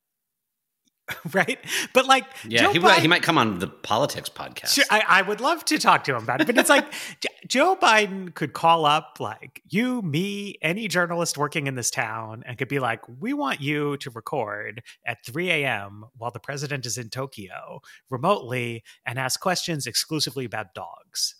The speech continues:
Speaker 1: And, like, you'll find
Speaker 2: <laughs>
Speaker 1: somebody to do that. It's like, he's the fucking president, right? And if you conv-, if you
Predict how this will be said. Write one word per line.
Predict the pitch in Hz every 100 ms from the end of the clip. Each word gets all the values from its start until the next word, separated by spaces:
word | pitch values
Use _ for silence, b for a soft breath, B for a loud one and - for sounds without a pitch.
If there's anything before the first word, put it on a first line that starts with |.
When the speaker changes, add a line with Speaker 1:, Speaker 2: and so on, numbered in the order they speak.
| -
Speaker 1:
And, | 196
like, | 226 214 _
you'll | 294
find | 277 320 330
Speaker 2:
<laughs> | 320
Speaker 1:
somebody | 277 269
to | - 269
do | 175 320 370
that. | 143 101 - -
It's | 202 202
like, | 254 233
he's | - - 285 -
the | 330
fucking | 349 339 269
president, | - 392 311 147 120 - - - _
right? | 190 233 - B B B B _ _
And | 240 240 233 233 226 220 220 _ _
if | 262 233
you | 247 269 _ _ _ _ _
conv-, | - 254 196 -
if | 233
you | -